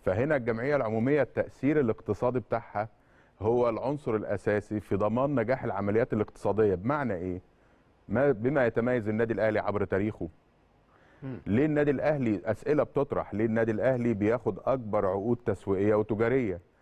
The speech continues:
Speaker 2: مم.
Speaker 1: ليه النادي الأهلي في هذه الدورة كان عنده ثلاث عقود تسويقية رئي-، يعني رئيسية، الرعاية والبث و، آه،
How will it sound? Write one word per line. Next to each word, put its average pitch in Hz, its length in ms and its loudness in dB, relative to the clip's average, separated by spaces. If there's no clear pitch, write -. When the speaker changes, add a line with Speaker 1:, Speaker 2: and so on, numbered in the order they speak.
Speaker 2:
مم. 131 180 -14
Speaker 1:
ليه 110 180 2
النادي 131 280 2
الأهلي 120 340 0
في 110 160 0
هذه 113 360 0
الدورة 117 500 0
كان 101 200 -2
عنده 101 440 -2
ثلاث 107 280 0
عقود 95 380 0
تسويقية 101 560 2
رئي-، 87 640 -2
يعني 90 240 0
رئيسية، 107 640 2
الرعاية 107 680 2
والبث 87 560 -2
و، 98 160 4
آه، 110 180 2